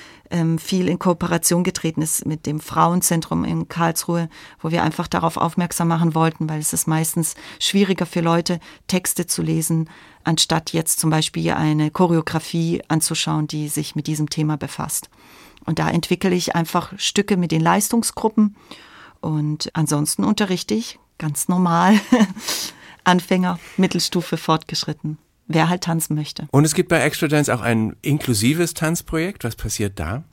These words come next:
Speaker 1: Genau, das mache ich auch. Und zwar ist das entstanden mit Aktion Mensch vor ein paar Jahren. Da ging es darum, dass wir uns mit einer Inklusivgruppe, es war auch ein Casting, beschäftigt haben. Und da ist, äh, so eine Dokumentation entstanden.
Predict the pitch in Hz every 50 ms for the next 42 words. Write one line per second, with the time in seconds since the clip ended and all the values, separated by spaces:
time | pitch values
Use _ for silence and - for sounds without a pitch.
0 | _ - 196 185 175 170 170 170 180 180 - - 196 190 180 175 - - - -
1 | 160 175 214 254 - - - 175 - - - 170 165 160 - - - 156 - 170
2 | - - - 175 165 160 - 175 170 - - - - - - - 175 165 156 156
3 | 160 165 202 240 - - - - - - - - - - - - 180 170 165 -
4 | 170 165 156 160 160 160 170 185 196 202 - - - - - - - 175 - 185
5 | 175 185 180 - - 185 170 170 185 196 190 - 180 165 - - 175 170 165 170
6 | 165 165 165 160 - - - - - - - - - - 185 180 175 - - 180
7 | 175 170 165 160 - - - - _ _ _ _ _ _ _ _ - 180 180 202
8 | 208 208 - 196 190 160 180 190 185 - - - 165 - 175 - - 175 - 170
9 | 165 170 165 160 - - 180 190 208 208 - - 220 214 208 208 196 196 - -
10 | - - 170 160 - - 185 - - - 180 180 180 175 170 175 - - 165 160
11 | 170 160 165 165 - - - - - - 170 156 156 165 160 156 156 156 151 -
12 | 175 - - 185 175 165 - 170 160 - - - 175 180 202 208 214 202 - -
13 | - 190 180 180 190 - - 202 196